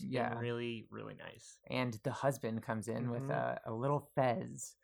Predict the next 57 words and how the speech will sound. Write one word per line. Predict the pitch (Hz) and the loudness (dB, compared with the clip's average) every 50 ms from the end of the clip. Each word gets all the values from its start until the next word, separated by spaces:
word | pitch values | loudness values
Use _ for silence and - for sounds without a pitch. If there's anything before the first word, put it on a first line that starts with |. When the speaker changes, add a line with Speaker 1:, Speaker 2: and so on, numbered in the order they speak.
| - - - - - - | -20 -20 -20 -20 -8 -4
Speaker 1:
Yes. | 135 135 131 135 | -2 2 2 2
Speaker 2:
to | 131 | 4
put | - 160 156 - - | 6 6 4 6 6
gifts | 156 156 151 - | 6 6 6 6
under | 180 170 185 175 | 6 6 6 4
the | 180 | 2
tree, | 185 - - - 131 127 120 117 120 127 143 | 0 -2 -2 0 2 4 4 4 2 2 0
Speaker 1:
His | 151 - - | 0 0 0
Speaker 2:
which, | 127 123 185 190 - | 2 4 4 4 4
Speaker 1:
Christmas | 156 143 139 | 0 2 4
Speaker 2:
uh, | 135 123 120 117 117 | 6 8 8 8 6
Speaker 1:
fez. | 127 127 127 - - - - - | 4 2 -2 -6 -12 -14 -6 -2
Speaker 2:
includes | 131 127 120 - - - 143 147 151 147 | -2 -2 -2 -2 0 2 4 4 4 2
the | - - 147 | 0 -2 -2
tag | - - 131 113 117 120 120 | 0 2 4 4 4 4 2
to | - 135 | 0 -2
his | 127 117 | 0 2
wife, | 113 107 107 113 - - - - - - _ - | 2 2 2 2 -2 -10 -20 -20 -20 -20 _ 0
"To | - 160 156 | 2 2 6
Joanne, | 139 160 165 156 143 135 131 123 113 113 110 110 110 | 8 8 8 10 8 8 6 4 4 2 0 0 -2
the | 135 113 98 - - | -2 -2 -4 8 10
best | 160 165 165 - - 135 | 10 10 10 6 4 6
wife | 131 135 135 131 - | 8 8 6 6 2
in | 135 | 2
the | 127 127 | 2 2
world." | 120 117 117 113 117 107 - 113 117 120 110 - - - - - 127 127 113 | 4 4 4 4 4 2 2 0 -4 -6 -8 -12 -16 -18 -16 -12 -12 -10 -4
Yikes, | 113 107 117 123 - - - - | 0 2 2 2 0 -4 -8 -8
my | 120 113 | -8 -6
guy. | 113 117 113 - 120 | -4 -4 -2 0 2
He | 127 | 4
has | 160 - 160 | 6 6 8
Speaker 1:
Love | 160 185 | 10 10
Speaker 2:
no | 190 190 | 10 12
idea | 196 202 196 147 - 196 | 10 10 10 10 10 12
what's | 190 196 190 135 131 | 10 10 8 8 6
Speaker 1:
Richard. | 131 | 6
Speaker 2:
coming. | 185 208 202 196 175 143 123 117 113 113 113 | 6 8 8 6 6 4 4 2 2 0 0
Speaker 1:
Yeah. | 127 135 139 135 131 127 127 | 2 2 4 4 4 4 4
Speaker 2:
No | 170 185 196 | 4 6 6
idea. | 202 196 196 185 190 175 156 143 110 113 110 117 | 6 6 6 4 4 6 6 6 4 4 0 -4
Speaker 1:
So | - - 170 | 0 2 2
he | 165 | 2
sits | 156 - - 214 220 220 | 4 4 4 4 4 6
down | - 226 220 220 214 214 214 214 | 4 4 6 6 6 4 4 2
to | 208 - 185 165 | 4 4 4 4
read | 165 180 190 196 185 160 143 131 131 | 6 4 4 2 2 0 -6 -4 -2
the | 143 | -2
Christmas | - - - - - - 196 - - | -2 -2 -6 -4 0 0 0 2 4
Speaker 2:
Pours | 123 131 147 143 147 | 6 6 8 6 6
himself | 170 156 147 170 165 151 156 156 | 4 4 6 8 8 8 8 8
a, | - | 8
Speaker 1:
newspaper. | 160 143 139 139 131 127 127 127 135 | 8 8 8 6 6 6 6 6 6
Speaker 2:
a | 135 | 6
little | 139 156 160 | 6 8 8
old | 160 156 160 160 143 | 8 6 6 4 2
drink. | - 139 127 127 120 123 123 117 | 0 0 2 2 2 0 0 0
Speaker 1:
Yeah. | 135 135 135 131 131 | 0 2 2 2 2